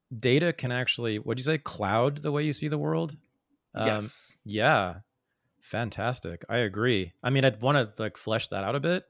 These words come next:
Speaker 1: but I guess I would say that data in itself does not do any harm. And in fact, I think it can only help clarify.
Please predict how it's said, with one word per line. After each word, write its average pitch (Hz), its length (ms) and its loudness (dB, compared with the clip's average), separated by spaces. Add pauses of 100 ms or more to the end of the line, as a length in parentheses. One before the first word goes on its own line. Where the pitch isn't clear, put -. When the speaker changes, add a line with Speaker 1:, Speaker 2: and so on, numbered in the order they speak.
(180)
Speaker 1:
but 107 300 2 (960)
I 156 60 4
guess 208 160 8
I 226 60 8
would 185 140 4
say 156 260 2
that 127 220 -2 (400)
data 131 500 4 (200)
in 139 120 -2
itself 139 420 2
does 107 140 -4
not 101 400 -2
do 107 180 -2
any 98 140 -2
harm. 98 480 0 (140)
And 110 120 -4
in 104 80 -4
fact, 101 300 2
I 107 60 0
think 104 200 -4
it 98 120 -4
can 101 140 -8
only 104 320 -4 (500)
help - 300 -4
clarify. 98 760 -2